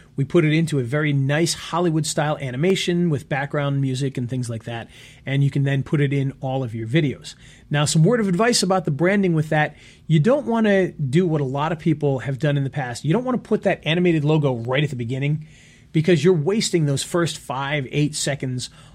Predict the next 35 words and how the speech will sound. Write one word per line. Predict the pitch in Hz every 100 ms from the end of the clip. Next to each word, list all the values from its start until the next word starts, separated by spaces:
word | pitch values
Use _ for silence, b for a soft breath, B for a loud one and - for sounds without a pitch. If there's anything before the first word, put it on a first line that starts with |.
| -
on | 135 139
this | 135 -
animated | 175 170 147 139
logo, | 147 143 143 135
and | 135 135
by | 160
the | 156
time | - 190 156
it's | -
halfway | 160 156 147
through, | 139 147
people | 147 131
have | 131
already | 131 123
turned | 107 131 123
off | -
your | 120
video. | 120 120 92 78 B B B -
So | -
what | 170 170
you | 175
wanna | 240 220
be | 190
able | 170
to | 151
do | 139 160
is | 147
have | - 190 180 151
some | - 214 254
sort | - 180 160
of | 151 -
opening | 208 285 262 175
in | 151
your | 139
video | 127 131 135 127